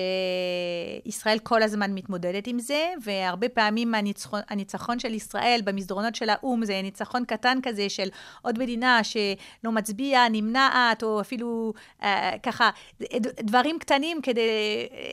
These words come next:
כדי ככה לצמצם את הפגיעה, סוג של damage control. אני מאוד מאוד מתנגדת בגישה הזו, למרות שאני מבינה למה ישראל עושה את זה, ויש לנו דיפלומטים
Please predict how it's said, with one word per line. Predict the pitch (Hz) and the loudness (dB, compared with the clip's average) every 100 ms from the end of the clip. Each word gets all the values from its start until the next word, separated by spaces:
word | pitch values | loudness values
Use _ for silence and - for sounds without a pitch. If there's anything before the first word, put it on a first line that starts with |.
| - | -4
כדי | 254 240 226 | 0 2 0
ככה | 233 247 | 0 0
לצמצם | 240 240 226 - 320 | 0 -2 -2 -2 0
את | 320 220 | 0 -2
הפגיעה, | 190 196 208 202 | -2 -2 2 2
סוג | 208 277 | 0 -4
של | - | -2
damage | 233 233 294 - 233 | 2 4 2 -2 -6
control. | 202 185 185 | -6 -4 -2
אני | 240 330 - | 0 -2 -6
מאוד | 220 220 240 262 254 | -6 -4 0 2 2
מאוד | 240 214 | 0 -2
מתנגדת | 208 208 202 196 196 | -4 -4 -6 -4 -6
בגישה | 185 185 190 - 247 | -6 -6 -6 0 0
הזו, | 269 311 302 - - | 2 0 -2 -10 -6
למרות | 220 247 277 | 2 4 4
שאני | 226 | 2
מבינה | 214 208 233 | 0 0 2
למה | 214 208 | 0 -2
ישראל | 202 - 202 | -4 -4 -4
עושה | - 247 | 0 0
את | |
זה, | 240 202 | 2 -2
ויש | 196 | -2
לנו | 202 214 | -2 -4
דיפלומטים | 208 202 202 214 214 | -4 -6 -6 -4 -6